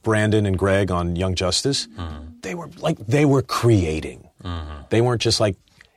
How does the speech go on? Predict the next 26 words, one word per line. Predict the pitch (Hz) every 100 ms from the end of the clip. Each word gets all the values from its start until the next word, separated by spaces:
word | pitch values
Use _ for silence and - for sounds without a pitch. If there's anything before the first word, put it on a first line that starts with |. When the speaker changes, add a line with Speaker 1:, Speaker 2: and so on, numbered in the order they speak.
| -
Speaker 1:
getting | 90 120 113
out | 113 -
pages | 120 104 95 101 101
and | 98 92 85 - - 85 76
getting | 113 107
minutes | 107 101 92 - -
to, | 110 87 -
to | -
put | 92 107
on | 98
the | 90
air. | 73
They | 107
weren't | 131 107
just | 113 -
generating | 101 117 127 123 110 107
content, | - 120 117 - 80 65 - -
Speaker 2:
Mm-hmm. | 90 82 80 78 82
Speaker 1:
you | 90
know. | 78 98 - _ _
They're | - 110
storytellers, | 117 185 170 107 71 - - - -
Speaker 2:
Mm-hmm. | 82 76 71 95
Speaker 1:
you | 87
know. | 76 73 - - - _
And | 165 180 185